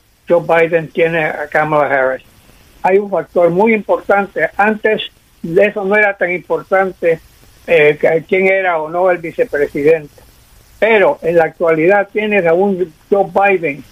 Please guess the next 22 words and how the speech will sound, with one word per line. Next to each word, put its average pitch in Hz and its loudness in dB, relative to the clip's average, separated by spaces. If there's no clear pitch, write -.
que 147 -2
tiene 208 2
setenta 160 -2
y 160 4
ocho 190 2
años 185 -2
de 160 2
edad 190 0
y 226 0
si 156 0
gana 208 -2
va 180 -2
a 190 -4
tener 190 0
noven-, 156 0
eh, 147 4
va 170 2
a 180 -6
tener 175 -2
ochenta 156 -2
y 147 2
dos, 196 2